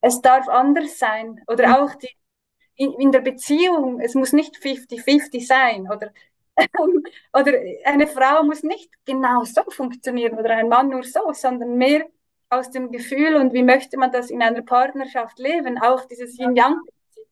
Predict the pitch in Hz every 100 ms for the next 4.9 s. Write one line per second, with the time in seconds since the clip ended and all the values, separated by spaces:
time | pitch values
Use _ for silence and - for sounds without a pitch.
0 | _ _ _ _ 240 226 - 254 - -
1 | - - 311 339 339 302 - 254 247 240
2 | 254 269 311 302 277 247 240 247 285 -
3 | 269 262 254 254 254 233 233 233 - 233
4 | 233 - 240 240 285 294 254 233 220